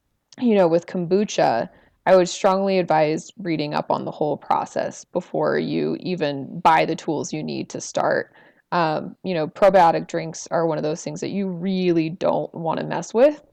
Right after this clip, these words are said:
uh, because if your culture does go bad, you can end up ingesting a drink that's either harm-, you know, a harmful P H level to your stomach,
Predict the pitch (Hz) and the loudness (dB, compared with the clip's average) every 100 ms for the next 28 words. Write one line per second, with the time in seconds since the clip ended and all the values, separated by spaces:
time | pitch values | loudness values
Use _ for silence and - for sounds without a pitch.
0 | _ _ _ - 185 156 165 190 202 180 | _ _ _ 2 4 6 4 0 2 2
1 | 175 156 - 196 - 175 170 - 170 - | 0 -4 2 0 2 -2 2 0 0 0
2 | 175 170 - 160 156 - 170 - 165 160 | 0 2 2 2 0 -2 -8 -6 -8 -4
3 | 156 147 147 170 165 - - - 151 - | -2 -2 -4 -4 -6 -4 -8 -6 -8 -8
4 | 156 156 - - - 160 160 160 - 151 | -8 -6 -4 -4 -2 0 0 -2 -2 -4
5 | 151 - 190 151 175 185 156 - 147 170 | -4 -8 -4 -2 -2 -2 -6 -2 -2 -2
6 | - 151 - - 160 156 160 156 - 151 | -6 -4 -4 -2 -2 2 0 0 -6 -6
7 | - - - 160 190 - | -6 -4 -4 -2 -4 -6